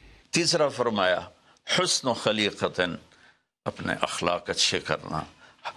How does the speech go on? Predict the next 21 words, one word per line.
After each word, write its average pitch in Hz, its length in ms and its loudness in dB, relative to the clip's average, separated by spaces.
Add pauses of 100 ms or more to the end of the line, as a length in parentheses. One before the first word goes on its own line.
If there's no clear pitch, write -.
(300)
और 101 120 0
अखलाक 107 640 0
का 101 100 2
सबसे - 600 0
ऊंचा 120 400 0
मकाम 98 500 -2
हया 90 640 0
है। - 160 -8 (1600)
अब 165 280 -4
मैं 170 300 0
कैसे 180 360 2
बात 95 280 0
करूं? - 360 -8 (1120)
मेरे 165 220 2
देश 160 420 2
में 156 160 0
हया 127 460 2
को 139 240 -2
किसने 139 580 0
तार-तार 101 560 -2
किया? - 340 -18